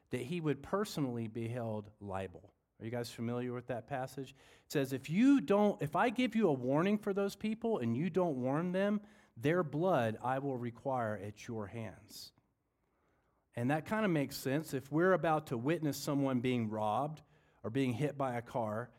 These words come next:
and we remain silent and let this tragedy occur,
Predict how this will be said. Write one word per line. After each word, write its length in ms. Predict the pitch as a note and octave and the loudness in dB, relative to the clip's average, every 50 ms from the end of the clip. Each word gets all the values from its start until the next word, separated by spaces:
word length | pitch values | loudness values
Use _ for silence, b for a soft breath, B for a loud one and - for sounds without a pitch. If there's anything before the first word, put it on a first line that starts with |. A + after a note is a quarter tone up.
| b b b b | b b b b
and 160 | A2 A#2 B2+ | -2 0 2
we 120 | C3+ C#3+ C#3 | 2 4 4
remain 420 | C#3+ C#3 C#3 C#3 C#3 C3+ C3 B2+ | 6 6 6 6 4 2 0 -2
silent 600 | - - - D3+ D3 D#3+ F3 E3+ C#3+ B2 A#2 G2 | -2 -2 0 2 2 4 2 2 2 0 -2 -4
and 120 | A#2 A2+ A#2+ | -4 -2 -2
let 200 | C3+ C#3+ C#3 C#3 | -2 -2 -2 -4
this 180 | C3 A2+ - | -6 -6 -6
tragedy 600 | - - D#3 D3 E3 F3+ D#3+ E3+ C3+ B2 A2+ G#2+ | -6 -4 -2 -2 -2 -2 -2 -2 -2 -2 -2 -2
occur, 460 | G#2+ - - A#2+ A2 G#2+ G#2+ G#2+ A2 | -4 -6 -6 -6 -4 -4 -4 -4 -6